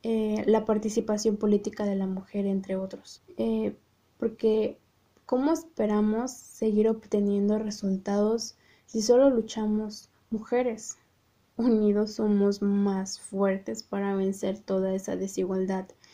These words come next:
y desastres que hay alrededor de, sobre todo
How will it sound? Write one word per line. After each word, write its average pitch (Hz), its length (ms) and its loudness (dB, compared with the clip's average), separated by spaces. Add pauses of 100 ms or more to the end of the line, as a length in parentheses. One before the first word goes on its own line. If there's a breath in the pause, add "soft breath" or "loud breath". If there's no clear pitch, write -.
(220 loud breath)
y 226 120 0
desastres 220 680 0
que - 140 -6
hay 202 140 2
alrededor 202 840 0 (400 loud breath)
de, 196 560 2
sobre 196 300 -2
todo 202 580 0